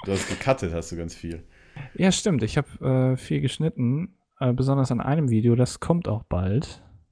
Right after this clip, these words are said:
Speaker 2: Äh, ich, es wundert mich immer wieder, wie viel Arbeit man in eins dreißig stecken kann. So
Speaker 1: Oh
Speaker 2: neunzig
Speaker 1: ja.
Speaker 2: Sekunden,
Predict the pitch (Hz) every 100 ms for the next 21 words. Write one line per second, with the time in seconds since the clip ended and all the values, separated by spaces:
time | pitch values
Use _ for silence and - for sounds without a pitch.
0 | _ - 110 110 110 110 110 117 151 -
1 | - 113 - 151 165 151 170 185 240 214
2 | 165 190 185 160 170 160 151 156 - 160
3 | 160 - 160 160 147 143 143 143 131 131
4 | 131 - 120 123 123 - 107 107 110 -
5 | 104 - 101 98 95 98 107 127 135 -
6 | 82 82 139 139 143 107 104 107